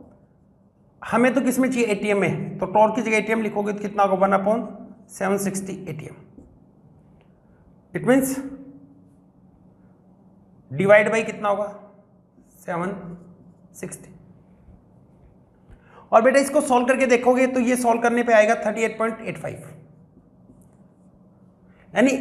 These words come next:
average इसका molecular mass होगा वो थर्टी एट पॉइंट एट फ़ाइव है। आपको पूछा क्या, composition of C O and C O two, सीओ और सीओ टू इसका composition calculate करना है। इथर वाले को मिटा देता हूं मैं, ठीक है, क्योंकि हम जानते हैं pressure को किस में लेना है, एटीएम में।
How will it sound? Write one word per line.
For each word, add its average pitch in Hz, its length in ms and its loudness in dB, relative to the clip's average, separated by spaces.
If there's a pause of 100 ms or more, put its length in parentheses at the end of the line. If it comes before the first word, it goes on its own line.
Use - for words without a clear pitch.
(140)
average 294 340 4
इसका 285 200 2
molecular 233 400 2
mass 208 260 4
होगा 220 160 2
वो 233 200 0
थर्टी 208 160 0
एट 196 140 0
पॉइंट 214 420 -6
एट 185 100 -4
फ़ाइव - 200 -10
है। - 140 -18 (760)
आपको 247 280 4
पूछा 262 280 2
क्या, 277 120 2 (640)
composition 233 600 0
of 277 180 2
C 220 200 -2
O 226 160 6
and 226 200 -2
C 185 160 -4
O 170 160 2
two, 170 100 -2
सीओ 254 260 0
और 262 180 6
सीओ 214 260 0
टू 226 160 0
इसका 208 240 -2
composition 180 540 -4 (300)
calculate 170 400 0
करना 139 160 -2
है। - 220 -6
इथर 214 140 0
वाले 214 200 4
को 208 100 -4
मिटा 147 200 0
देता 135 240 -4
हूं 180 80 -2
मैं, 233 80 -6 (2750)
ठीक 190 120 -6
है, 240 60 -2
क्योंकि 240 220 0
हम 233 140 4
जानते 202 260 4
हैं 240 140 -2
pressure 214 260 0
को 233 100 -2
किस 214 180 -8
में 226 60 -2
लेना 220 180 2
है, 196 80 -4
एटीएम 220 260 -2
में। 226 120 -8